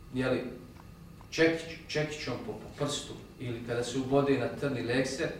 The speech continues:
to mu je čišćenje od grijeha. Zato ne psuje, ne negudi, ne kaže: „Stakfirullah, subhanallah”, jel?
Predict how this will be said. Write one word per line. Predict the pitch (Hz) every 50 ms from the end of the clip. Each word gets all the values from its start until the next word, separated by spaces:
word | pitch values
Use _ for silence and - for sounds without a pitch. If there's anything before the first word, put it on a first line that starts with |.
| - -
to | - 180 190
mu | 180 160 156
je | 139 -
čišćenje | - 185 180 175 170 170 165 156
od | 151 156 151
grijeha. | 160 147 139 143 143 139 - - - - - - - - - - - - - -
Zato | 135 147 147 147 143
ne | 151 165 160
psuje, | - - - 170 151 127 107 - 110
ne | 123 123
negudi, | 135 143 135 - - 127
ne | 123 120 117 -
kaže: | - 143 139 131 127 120 - -
„Stakfirullah, | - - 151 139 - - - - 107 107 117 117 113 113
subhanallah”, | - - 113 - 131 131 123 120 117 113 110 107 - 104
jel? | 101